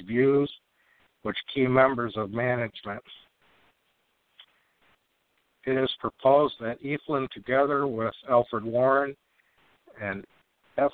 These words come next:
J M C, visit four num-, visit a number of plants or innovative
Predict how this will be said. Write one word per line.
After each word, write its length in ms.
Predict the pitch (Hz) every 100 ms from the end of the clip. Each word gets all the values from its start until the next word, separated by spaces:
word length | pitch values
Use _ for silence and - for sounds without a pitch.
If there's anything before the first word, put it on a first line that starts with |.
| -
J 320 | 127 127 123
M 200 | 131 127 120 -
C, 320 | 127 135 156 - _ _ _ _ _ _ _ _ _ _ _ -
visit 380 | 117 131 113 117 -
four 420 | - 139 151 160 165 -
num-, 380 | 135 135 147 139 - - - - -
visit 460 | 101 139 131 120 - -
a 160 | 127 131
number 460 | 135 160 175 151
of 100 | 143 -
plants 440 | - 139 131 107 - - _ _ _ _ _
or 200 | - 117
innovative 520 | 131 139 117 127 135